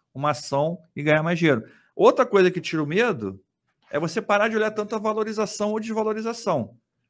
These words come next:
e focar mais na renda passiva. Foi o que eu fiz. Se eu não tivesse feito isso, eu tinha desistido. Porque, porra,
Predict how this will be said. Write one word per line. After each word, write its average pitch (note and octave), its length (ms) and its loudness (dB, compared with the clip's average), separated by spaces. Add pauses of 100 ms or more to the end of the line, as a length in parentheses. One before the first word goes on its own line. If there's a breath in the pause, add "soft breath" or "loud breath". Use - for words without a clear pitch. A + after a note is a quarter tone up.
(540)
e C#3+ 80 -6
focar E3+ 300 -4
mais E3+ 240 -2
na F3+ 80 -2
renda F3 220 -4
passiva. F#3 380 -4
Foi F#3+ 160 -4
o - 40 -2
que G3 80 -10
eu C#4 80 -6
fiz. G#3+ 400 -8 (140)
Se - 100 -20
eu A3 60 -2
não C4 60 -6
tivesse G3 340 -2
feito D#3+ 300 -4
isso, G#3 260 0
eu D3 40 -6
tinha D#3 140 -8
desistido. E3 640 -6 (400)
Porque, - 160 -2
porra, B2+ 380 0